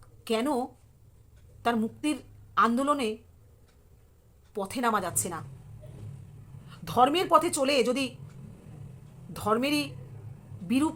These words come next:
কাজ হয়, সেখানে ঠিক সাধারণ মানুষ হিসেবে আমাদের ধারণাটা কি তৈরি হয় বলুন তো?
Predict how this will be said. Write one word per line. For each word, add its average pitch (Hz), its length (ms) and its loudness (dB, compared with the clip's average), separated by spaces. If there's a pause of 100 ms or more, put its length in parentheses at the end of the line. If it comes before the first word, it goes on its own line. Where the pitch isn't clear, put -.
কাজ - 260 8
হয়, 214 300 4 (680)
সেখানে 294 440 -4 (1300)
ঠিক - 200 -8
সাধারণ 226 440 2
মানুষ 208 340 0
হিসেবে 233 320 0
আমাদের 240 300 2
ধারণাটা 240 420 0
কি 294 100 -8
তৈরি 285 220 -4
হয় 285 120 0
বলুন 277 200 -4
তো? 339 180 -6